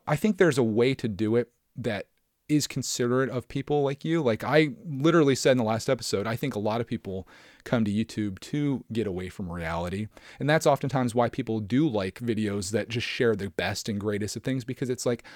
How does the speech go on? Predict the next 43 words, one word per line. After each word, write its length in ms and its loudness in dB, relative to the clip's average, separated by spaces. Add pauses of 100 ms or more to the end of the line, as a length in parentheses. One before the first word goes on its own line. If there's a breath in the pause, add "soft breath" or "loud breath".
(200 loud breath)
"Oh, 280 -4
I 120 -4
wish 240 -2
my 160 0
life 300 -4
was 100 -10
so 280 -8
perfect 300 -12
like 180 -10
that," 200 -4
or, 40 -4
"You're 140 -4
so 180 -6
lucky 260 -4
to 60 -4
have 100 -6
everything 200 -6
perfect." 280 -6
Well, 100 -2
it's 140 -8
like, 180 2 (340 loud breath)
that's 140 -2
just 140 -4
not 200 4
reality. 500 -2 (420 loud breath)
That 180 4
being 160 0
said, 400 -4 (500)
do 120 0
you 180 0
need 160 2
to 60 -6
share 340 -4
every 220 -6
little 220 -10
thing? 320 -16 (340)
No, 560 -2 (120)
you 120 -2
don't 260 0
need 140 -6
to 80 -8
do 120 -10
that. 300 -8